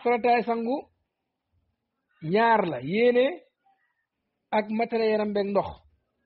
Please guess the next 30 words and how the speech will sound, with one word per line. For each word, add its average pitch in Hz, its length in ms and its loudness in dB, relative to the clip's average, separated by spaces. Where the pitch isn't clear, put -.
Jeex 170 240 -6
na, 156 80 -14
moom 165 160 -14
loolu 180 240 -4
la, 156 80 -4
na 165 100 -6
nga 208 100 2
yéene 202 340 2
na 196 100 -6
yaram 196 220 -2
bi 185 80 0
yëpp 185 100 -2
laal 180 180 -4
ndox 147 180 -12
rek. 131 120 -20
Ci 165 60 -16
Saafi'i 156 360 -8
farata 170 220 -8
yi 156 120 -8
jeex 147 180 -2
na. 120 100 -20
Ci - 160 -6
ngiram 277 360 2
Abu 226 220 0
Hanifa 233 440 0
farataay 240 400 2
sangu 226 220 -2
yi 226 100 0
ñett 233 200 -2
la, 165 160 -6